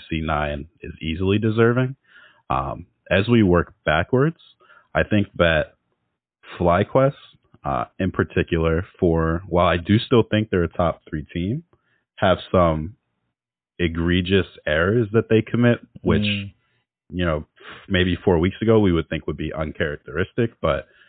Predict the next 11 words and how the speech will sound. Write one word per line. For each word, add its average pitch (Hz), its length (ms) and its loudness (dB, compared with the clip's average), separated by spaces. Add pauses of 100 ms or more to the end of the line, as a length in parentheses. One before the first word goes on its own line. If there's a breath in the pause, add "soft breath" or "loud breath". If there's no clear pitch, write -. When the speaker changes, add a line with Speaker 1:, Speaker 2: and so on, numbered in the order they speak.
(160 soft breath)
Speaker 1:
they're 95 140 4
really 87 440 2 (100)
struggling 76 440 -2
on 73 220 -8
some 73 140 -4
parts 71 300 -2
of 76 80 2
the 71 40 -2
map 73 320 0
and 76 80 -10
in 73 140 -10